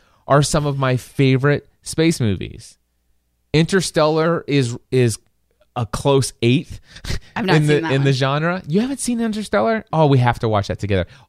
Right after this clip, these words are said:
Speaker 1: Although I have to warn you, it has the slowest, most boring opening to this movie, and it's like
Speaker 2: Hmm.
Speaker 1: twenty to thirty. It's a long m-
Speaker 2: Been there,
Speaker 1: movie.
Speaker 2: done that.
Speaker 1: But it, I, it is, it is a good movie.
Speaker 2: Okay.
Speaker 1: But I think I, uh,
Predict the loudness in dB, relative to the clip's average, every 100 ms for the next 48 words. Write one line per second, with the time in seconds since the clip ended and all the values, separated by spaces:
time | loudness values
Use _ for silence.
0 | 2 4 4 4 2 0 0 0 0 2
1 | 2 2 0 -2 -6 _ -2 2 2 2
2 | -2 -4 -6 -2 2 4 2 0 0 0
3 | 0 2 6 6 4 0 0 0 2 2
4 | -2 -2 -2 -2 -2 -4 -2 -4 -2 -4
5 | -4 -8 -14 -4 -2 0 0 -2 -4 -2
6 | -2 -2 -12 _ -4 -2 0 0 -2 -4
7 | -10 _ _ -12 -4 0 2 0 -4 -8
8 | -8 -10 -14 -20 -20 -20 -6 2 2 2
9 | -2 -8 -6 -2 -2 -4 -8 -8 -2 0
10 | 2 2 0 2 2 2 -2 -4 -12 -20
11 | _ 0 2 2 0 -4 -6 -8 -8 -8
12 | -12